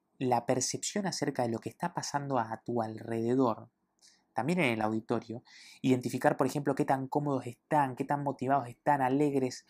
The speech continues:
dispuestos, decididos, no sé,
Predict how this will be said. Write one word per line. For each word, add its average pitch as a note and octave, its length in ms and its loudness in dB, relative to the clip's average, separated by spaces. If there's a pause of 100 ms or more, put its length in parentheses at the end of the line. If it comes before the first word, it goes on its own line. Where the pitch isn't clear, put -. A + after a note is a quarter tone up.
(760)
dispuestos, - 960 0 (380)
decididos, C#3+ 1000 2 (140)
no E3+ 80 -6
sé, A#2+ 300 -4